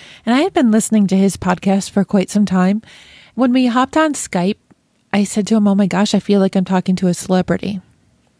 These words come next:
And he sort of laughed and he said, "Just wait. In a couple of years, somebody's gonna say something similar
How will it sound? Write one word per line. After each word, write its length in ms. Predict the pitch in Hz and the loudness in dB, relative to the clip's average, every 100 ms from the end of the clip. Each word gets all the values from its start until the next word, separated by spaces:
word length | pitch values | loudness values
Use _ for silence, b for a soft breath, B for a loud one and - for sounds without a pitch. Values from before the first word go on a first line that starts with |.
| _ _ _ | _ _ _
And 120 | 202 | 0
he 100 | 208 | 2
sort 220 | 214 247 226 | 2 2 2
of 320 | 202 175 180 _ - - | 0 -2 -8 _ -14 -4
laughed 520 | 185 180 196 - - - B B B B B | -2 -2 -6 -12 -20 -20 B B B B B
and 100 | - | 0
he 60 | 208 | 0
said, 240 | 190 220 | 2 -2
"Just 260 | 190 220 - | 0 -2 -2
wait. 240 | 170 - - _ _ _ _ | -8 -8 -14 _ _ _ _
In 140 | 202 | 0
a 40 | 214 | 0
couple 300 | - 240 254 | 0 0 0
of 60 | |
years, 280 | 202 208 190 | 2 2 0
somebody's 440 | - 202 196 196 - | 0 0 0 0 -2
gonna 180 | 185 | -2
say 200 | 180 190 | -2 -2
something 340 | 180 180 - 180 | -2 -4 -4 -4
similar 420 | - 185 185 196 | -2 0 0 -2